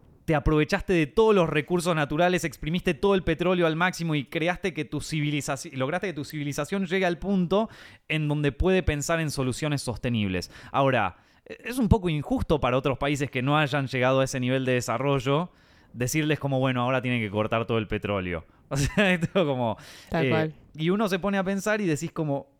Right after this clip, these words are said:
Speaker 1: "Mm, ¿no estará planeado <laughs> esto?". Como
Speaker 2: Sí, sí,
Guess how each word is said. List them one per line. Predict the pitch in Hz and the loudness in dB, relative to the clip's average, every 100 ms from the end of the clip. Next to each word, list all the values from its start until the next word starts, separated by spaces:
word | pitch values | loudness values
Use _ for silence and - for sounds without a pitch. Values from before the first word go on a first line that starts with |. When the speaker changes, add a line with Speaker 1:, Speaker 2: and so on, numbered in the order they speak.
| _ _ | _ _
Speaker 1:
"Mm, | 185 220 233 233 - | -14 -14 -14 -14 -14
¿no | 277 | -14
estará | - - - 294 269 | -14 -14 -8 -8 -6
planeado | 196 180 220 320 320 254 202 | -6 -6 -4 -2 0 2 0
<laughs> | |
esto?". | 147 - 214 | -2 0 2
Como | 185 151 135 - | 4 2 0 0
Speaker 2:
Sí, | 311 | -2
sí, | 294 | 2